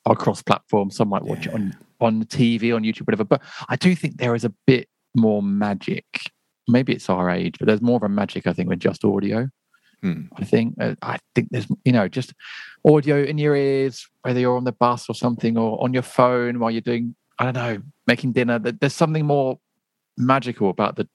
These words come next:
Speaker 1: the just audio connection. Maybe I'm going back to, like, a, a days of just radio and stuff, but
Speaker 2: Yeah,
Speaker 1: I
Speaker 2: the
Speaker 1: don't know.
Speaker 2: nineteen,
Speaker 1: Do you, do you agree? <laughs>
Speaker 2: nineteen twenties.
Speaker 1: Yeah.
Speaker 2: Um,
Speaker 1: Which obviously I'm, re-, I have huge memories of being born in nineteen eighty-four.
Speaker 2: Yeah, no, I've,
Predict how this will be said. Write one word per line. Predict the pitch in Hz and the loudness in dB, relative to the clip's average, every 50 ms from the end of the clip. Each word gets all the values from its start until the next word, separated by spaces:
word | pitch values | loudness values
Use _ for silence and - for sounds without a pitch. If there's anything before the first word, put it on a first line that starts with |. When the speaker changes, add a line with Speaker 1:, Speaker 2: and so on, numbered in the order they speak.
| _ _ - | _ _ -2
Speaker 1:
the | 107 | 0
just | - - 110 92 - - | 2 2 0 0 0 -2
audio | 117 101 101 98 98 98 | 0 0 0 0 0 -2
connection. | 95 - 104 104 - - - - 127 127 143 | -2 -2 -2 -2 -2 -4 -4 -4 0 4 4
Maybe | 160 160 160 | 4 4 4
I'm | 151 135 | 2 0
going | 131 147 139 | 0 -2 0
back | 120 131 117 - | 0 -2 -4 -4
to, | - | -6
like, | 127 107 120 | -6 -4 -4
a, | 107 - _ | -6 -6 _
a | - 117 113 - _ - - | -8 -8 -8 -10 _ -6 -2
days | - 120 120 107 | 0 0 0 0
of | 95 98 | -4 -4
just | - 113 - | -4 -2 0
radio | 117 113 113 110 101 101 92 | 2 2 2 0 -2 -4 -6
and | 87 82 | -6 -8
stuff, | - - - 104 - - | -10 -8 -8 -8 -6 -4
but | - - - - _ - - - - - - | -6 -6 -6 -6 _ -20 -20 -20 -16 -8 -6
Speaker 2:
Yeah, | 104 92 85 | -4 -4 -4
Speaker 1:
I | |
Speaker 2:
the | 80 78 | -2 0
Speaker 1:
don't | - 139 | 2 2
know. | 131 127 | 2 2
Speaker 2:
nineteen, | 117 104 127 131 - | 2 0 -2 -4 -6
Speaker 1:
Do | - - - - 131 | -8 -6 -4 -2 -2
you, | 120 | -2
do | - 170 156 | 0 0 0
you | 156 160 | 0 0
agree? | 151 - 165 170 | 0 0 2 2
<laughs> | |
Speaker 2:
nineteen | 165 175 180 185 - - 220 170 | 2 2 2 2 2 2 2 2
twenties. | - 170 160 156 - | 2 -2 -2 -4 -4
Speaker 1:
Yeah. | 165 - 147 - - - | -4 -4 -4 -4 -4 0
Speaker 2:
Um, | - 147 147 147 147 160 165 - - | 2 2 2 2 0 -4 -2 4 4
Speaker 1:
Which | 196 165 | 6 6
obviously | 233 262 247 175 - 131 | 6 4 2 0 0 2
I'm, | 123 123 127 135 127 | 2 2 2 2 2
re-, | 160 151 | 0 2
I | - 135 127 | 2 0 0
have | 120 131 143 131 135 - - 135 | 2 2 2 2 0 -6 -16 -12
huge | - - - 127 135 139 131 156 | 0 4 4 4 4 4 2 0
memories | 214 247 247 226 175 127 110 | 0 2 0 0 -2 -2 -2
of | 117 101 98 - | -4 -4 -2 0
being | 113 107 101 | 0 0 2
born | 98 107 104 | 2 0 0
in | 101 101 | 0 0
nineteen | 101 95 90 95 | -2 -2 -2 -2
eighty-four. | 95 92 - - 101 98 92 - _ _ _ _ _ _ _ _ - | -4 -4 -2 -2 -2 -2 -4 -6 _ _ _ _ _ _ _ _ 2
Speaker 2:
Yeah, | 151 156 156 151 | 4 4 4 4
no, | 170 196 196 180 - - - - - - _ _ | 0 -2 -4 -4 -8 -14 -18 -18 -18 -20 _ _
I've, | - 165 180 190 196 180 165 | 4 4 4 4 2 0 -6